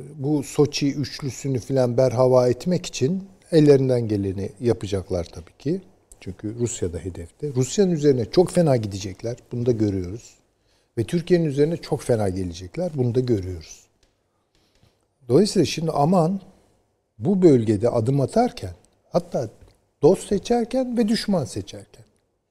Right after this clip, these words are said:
düşman seçerken bile varsa böyle bir keyfiyet, çok dikkat etmemiz lazım. Bu, bu, bu hoş bir gidişat değil. Yani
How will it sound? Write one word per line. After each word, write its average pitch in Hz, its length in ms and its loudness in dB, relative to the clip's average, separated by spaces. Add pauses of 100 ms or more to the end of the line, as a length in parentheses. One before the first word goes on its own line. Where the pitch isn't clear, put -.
(520)
düşman 202 360 2
seçerken 98 600 -6 (100)
bile 85 140 -20 (1120)
varsa 120 360 4
böyle 101 200 -2
bir 101 60 -8
keyfiyet, 113 560 -6 (120)
çok - 280 -10
dikkat - 280 -12
etmemiz 95 520 -18
lazım. - 340 -20 (2000)
Bu, 120 240 0
bu, 139 200 -2 (120)
bu 131 180 0
hoş 151 240 0
bir 117 100 -4
gidişat 113 600 -4
değil. 95 200 -6 (540)
Yani 92 180 -20